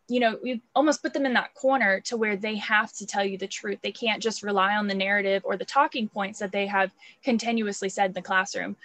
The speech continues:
So instead of just telling them, "Well, I believe this," we'll say, "Why do you believe that?" Or, "Wouldn't this be this because of this?" So it's more about asking those questions, because not only are you gonna be seen as somebody who's not fighting the teacher,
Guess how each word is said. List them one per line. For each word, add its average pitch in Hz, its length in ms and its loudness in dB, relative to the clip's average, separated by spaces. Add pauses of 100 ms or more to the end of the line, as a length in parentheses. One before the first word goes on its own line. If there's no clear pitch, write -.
(200)
So 214 380 4 (220)
instead 269 300 4
of 247 100 4
just - 320 -4
telling 269 360 4
them, 208 200 0
"Well, 247 160 2
I 320 160 2
believe 285 340 -4
this," - 380 2
we'll 262 140 -2
say, 247 420 4
"Why 233 320 4
do 285 40 -2
you 240 140 0
believe 196 360 -2
that?" 185 300 2
Or, 233 360 4 (380)
"Wouldn't 269 340 4
this 247 240 6
be - 120 -8
this 233 220 0
because 226 300 -4
of 196 80 -4
this?" 269 340 0 (320)
So 247 440 6 (120)
it's 262 160 8
more 240 160 4
about 269 220 6
asking 226 300 2
those 208 120 -2
questions, 214 480 -2
because 220 400 -2
not 233 300 4
only 240 320 2
are 220 80 0
you 214 120 -2
gonna 220 220 0
be 208 100 -6
seen 220 320 -6
as 208 140 -6
somebody 208 380 2
who's - 320 -8 (100)
not 233 300 4
fighting 240 340 2
the 269 80 4
teacher, 311 460 -2